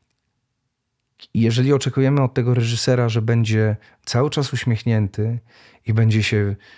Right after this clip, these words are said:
po prostu, y, miło zwracał do aktorów,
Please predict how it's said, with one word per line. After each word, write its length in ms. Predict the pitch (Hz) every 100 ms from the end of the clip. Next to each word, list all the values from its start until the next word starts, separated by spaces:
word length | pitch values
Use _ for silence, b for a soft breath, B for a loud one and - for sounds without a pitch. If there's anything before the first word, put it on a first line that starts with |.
| B -
po 0 |
prostu, 580 | 101 - 107 104 90 -
y, 1500 | - - - - - - _ _ _ _ _ _ _ -
miło 420 | 113 113 143 131 110
zwracał 460 | 107 113 110 113
do 180 | 110 107
aktorów, 580 | 104 - 107 123 160